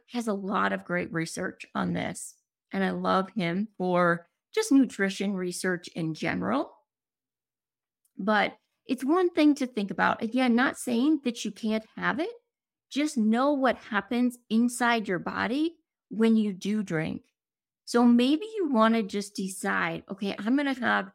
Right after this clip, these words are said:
one or two drinks with dinner instead of drinking all day long."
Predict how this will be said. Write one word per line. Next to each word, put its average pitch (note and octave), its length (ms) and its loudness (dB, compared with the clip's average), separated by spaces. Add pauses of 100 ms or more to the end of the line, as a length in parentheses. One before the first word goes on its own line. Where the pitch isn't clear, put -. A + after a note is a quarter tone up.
(220)
one A#3 520 0
or A#3 180 -2
two A3+ 320 -2
drinks F#3+ 560 0
with F3+ 220 -4
dinner E3 480 -4 (260)
instead A#3 560 2
of C4 220 -4
drinking G3 640 -2 (100)
all G3 280 0
day F3 240 -4
long." F3+ 400 -2